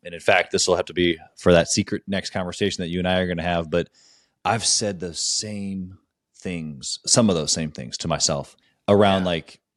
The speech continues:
Speaker 1: I've, you know, I've never had that moment where I was like, "Oh, you know, I didn't have a dad," or,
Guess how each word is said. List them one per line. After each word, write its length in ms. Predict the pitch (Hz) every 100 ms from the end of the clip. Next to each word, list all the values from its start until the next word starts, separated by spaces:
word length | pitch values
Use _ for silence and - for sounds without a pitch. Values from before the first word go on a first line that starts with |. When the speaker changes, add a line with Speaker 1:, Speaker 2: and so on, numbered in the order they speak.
| _ _
Speaker 1:
I've, 260 | - 151 - -
you 80 |
know, 80 | 85
I've 160 | 82 82
never 220 | 95 101
had 160 | 117 113
that 160 | 98
moment 320 | 101 113 101
where 100 | 82
I 60 | 87
was 120 | 85
like, 240 | 85 80 -
"Oh, 960 | 135 151 147 135 123 117 113 110 104 98
you 160 | 104
know, 300 | 101 95 92
I 100 | 92
didn't 240 | 95 120 123
have 200 | 127 123
a 60 |
dad," 440 | 110 123 117 113 104
or, 280 | 98 92